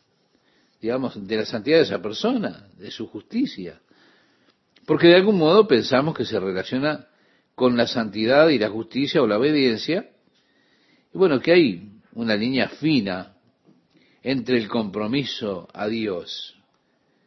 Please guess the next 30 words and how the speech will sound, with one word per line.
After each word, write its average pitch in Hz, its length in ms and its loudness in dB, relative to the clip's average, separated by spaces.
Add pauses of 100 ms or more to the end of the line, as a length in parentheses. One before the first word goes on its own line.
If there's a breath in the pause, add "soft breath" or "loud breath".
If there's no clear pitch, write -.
(340)
y 117 180 -6
lo 107 220 -4
que 92 560 -6 (920)
hace 127 360 -2
después 104 340 -6
en 107 60 -10
su 98 140 -12
ministerio. 98 480 -10
Pero 143 160 -4
no 196 140 0
es 226 200 0
así. - 380 -18 (1300 soft breath)
Dios 180 400 4
no 170 400 0
nos 175 220 0
recompensa 120 840 -2
por 95 140 -8
nuestras 101 360 -10
obras, 107 480 -8 (600 soft breath)
por 110 180 0
nuestros 117 320 0
esfuerzos, 113 480 -2
por 104 160 -4
nuestra 113 420 -2
piedad. 87 560 -4 (840 soft breath)
Lo 120 200 2
que 131 120 4
Dios 156 200 4
me 147 160 2
dé, 143 300 4